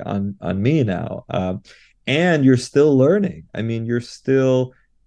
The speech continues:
improving your skills, improving the actual procedures, because,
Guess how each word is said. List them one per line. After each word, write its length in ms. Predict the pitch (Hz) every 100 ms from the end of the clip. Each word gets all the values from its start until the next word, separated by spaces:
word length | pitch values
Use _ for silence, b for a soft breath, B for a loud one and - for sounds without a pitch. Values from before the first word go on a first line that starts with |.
| _
improving 880 | 101 87 127 123 139 139 131 127 127
your 360 | 123 113 110 107
skills, 760 | - - 131 135 127 127 123
improving 680 | 107 113 - 139 135 135 120
the 100 | 110
actual 400 | 113 120 123 104
procedures, 920 | - 101 - - 104 113 147 190 196
because, 420 | - 113 117 104